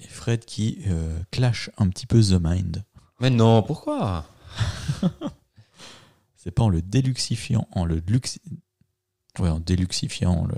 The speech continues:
Speaker 1: rendant de luxe, ouais.
Speaker 2: Ben, on
Speaker 1: Que
Speaker 2: va,
Speaker 1: ça le rendra, rendra bien,
Speaker 2: on
Speaker 1: comme
Speaker 2: va
Speaker 1: il
Speaker 2: en
Speaker 1: le dit.
Speaker 2: parler tout à l'heure de, des Mind.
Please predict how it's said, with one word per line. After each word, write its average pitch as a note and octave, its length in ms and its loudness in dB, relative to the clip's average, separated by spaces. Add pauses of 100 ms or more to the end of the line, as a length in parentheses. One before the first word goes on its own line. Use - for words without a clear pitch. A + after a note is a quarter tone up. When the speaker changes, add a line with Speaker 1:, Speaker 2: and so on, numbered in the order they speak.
Speaker 1:
rendant - 320 -4
de F2 100 2
luxe, - 280 -2
ouais. A2+ 140 0 (280)
Speaker 2:
Ben, C3 120 2
on C#3 80 2
Speaker 1:
Que G2+ 40 4
Speaker 2:
va, F#2 80 2
Speaker 1:
ça F#2+ 60 4
le F#2 60 4
rendra, F#2 300 4
rendra G#2 420 0
bien, D#2+ 300 4 (140)
Speaker 2:
on F#2 60 -12
Speaker 1:
comme E2 100 0
Speaker 2:
va D#2+ 60 2
Speaker 1:
il - 20 2
Speaker 2:
en - 40 2
Speaker 1:
le E2 40 2
dit. E2+ 60 0
Speaker 2:
parler F#2+ 280 -2
tout - 180 -14
à A#2+ 60 -2
l'heure G#2+ 200 -2
de, F2+ 160 -8
des F2+ 140 -8
Mind. F2 320 -8